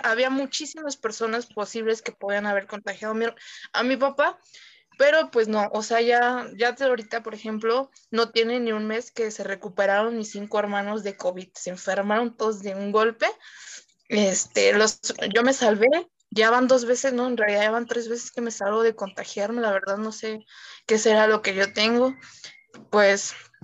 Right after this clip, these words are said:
no me he contagiado hasta ahorita por eso, y lo supe con la vacuna porque les juro que yo sentía que ya me estaba dando esa cosa y yo decía, "No, Dios mío, no, acabamos de salir de esto", o sea, son,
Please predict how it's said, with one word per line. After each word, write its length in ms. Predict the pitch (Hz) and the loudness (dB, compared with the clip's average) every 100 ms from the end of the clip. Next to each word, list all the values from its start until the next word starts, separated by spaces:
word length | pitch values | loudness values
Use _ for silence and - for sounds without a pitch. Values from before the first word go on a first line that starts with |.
| - _ _ - | -20 _ _ 0
no 100 | 220 | 2
me 100 | 220 | 4
he 40 | |
contagiado 440 | 226 226 214 196 214 | 4 2 0 2 0
hasta 160 | 226 | 4
ahorita 320 | 220 220 269 | 4 4 4
por 240 | 262 233 226 | 4 4 4
eso, 220 | 262 269 - _ | 2 0 -14 _
y 180 | 196 233 | 0 4
lo 180 | 240 247 | 4 4
supe 400 | 320 349 339 339 | 2 0 -2 0
con 160 | 262 | 0
la 80 | 214 | 4
vacuna 440 | 196 190 247 285 | 2 2 -2 -2
porque 280 | 277 226 208 | -2 -2 -2
les 180 | 196 196 | -4 -4
juro 300 | - 269 294 | -4 0 0
que 140 | 277 220 | 0 -2
yo 120 | 214 | -4
sentía 300 | 254 233 240 | -6 -4 -4
que 100 | 226 | -4
ya 80 | 202 | -6
me 100 | 220 | -6
estaba 300 | - 220 220 | -4 0 0
dando 140 | 226 | -2
esa 240 | 214 214 - | -6 -12 -10
cosa 260 | - - | -10 -8
y 60 | 226 | -8
yo 100 | - | -8
decía, 240 | - - | -6 -6
"No, 200 | 254 285 | 0 0
Dios 200 | 330 311 | 0 -4
mío, 180 | 285 233 - - - - - 277 - | -8 -10 -6 -4 -4 -4 -6 -8 -2
no, 320 | 285 339 349 | 2 4 4
acabamos 480 | 339 - 254 269 294 | 4 4 2 4 0
de 60 | 262 | 0
salir 480 | 240 214 226 254 | 2 2 2 2
de 160 | 220 233 | 2 2
esto", 320 | 262 - 240 | 2 -2 -4
o 80 | 208 | -4
sea, 180 | 214 233 | -4 -4
son, 300 | 302 330 | -4 -6